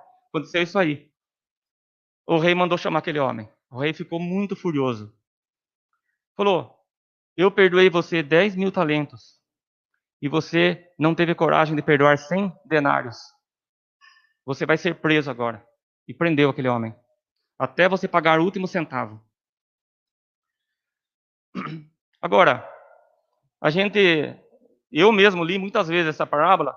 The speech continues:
a gente não entende um pouquinho, né, sobre o perdão, mas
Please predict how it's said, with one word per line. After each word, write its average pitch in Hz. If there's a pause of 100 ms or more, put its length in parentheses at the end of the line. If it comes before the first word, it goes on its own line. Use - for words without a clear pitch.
(460)
a 151
gente 190
não 202
entende 190
um 240
pouquinho, 202
né, 165 (600)
sobre 165
o 165
perdão, 151
mas 160